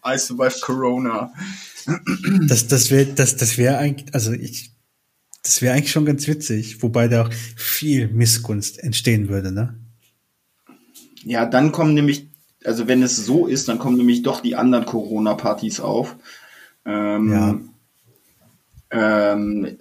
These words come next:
Speaker 1: und ich glaube, das wär das, das denkbar schlechteste Zeichen, ne?
Speaker 2: Mhm. Naja, wie, wie, wie gesagt, die wollen Geld dafür haben und es ist nicht viel Geld, was sie haben wollen für diesen Antikörpertest,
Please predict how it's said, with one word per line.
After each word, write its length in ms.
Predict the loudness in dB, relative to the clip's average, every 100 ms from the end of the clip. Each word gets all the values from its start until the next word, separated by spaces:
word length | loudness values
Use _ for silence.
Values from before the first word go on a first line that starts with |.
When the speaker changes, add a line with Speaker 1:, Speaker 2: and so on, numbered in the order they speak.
| -10
Speaker 1:
und 160 | -2
ich 100 | 2
glaube, 200 | 6 6
das 180 | 6 4
wär 320 | 4 4 4
das, 320 | 2 -2 -2 -8
das 360 | -4 -4 -4 -8
denkbar 400 | -2 0 2 2
schlechteste 680 | 2 2 2 2 -2 -2 -4
Zeichen, 540 | -4 -4 -4 -10 -8
ne? 200 | -6 -6 -8 _ -2
Speaker 2:
Mhm. 420 | 0 0 -2 -8 -20 _ _ _ -20 -20 -20 _ _ _ _ _ _ _ _ _ -20 -20 _ -2
Naja, 300 | -2 -2 -8 -14 0
wie, 300 | 2 4 2
wie, 160 | 2 4
wie 100 | 4
gesagt, 320 | 4 2 2
die 140 | 4
wollen 200 | 4 4
Geld 220 | 4 2
dafür 240 | 0 0 0
haben 460 | 2 0 -4 -10 -6
und 280 | -4 -4 -6 -18 -20 _ -4
es 140 | -2
ist 120 | 0
nicht 160 | 0 -2
viel 200 | -2 0
Geld, 280 | 2 0 -2
was 220 | -2 0 2
sie 120 | 2
haben 220 | 2 2
wollen 180 | 0 0
für 120 | -2
diesen 200 | -2 -2
Antikörpertest, 920 | -2 -4 -4 -4 -4 -4 -4 -4 -12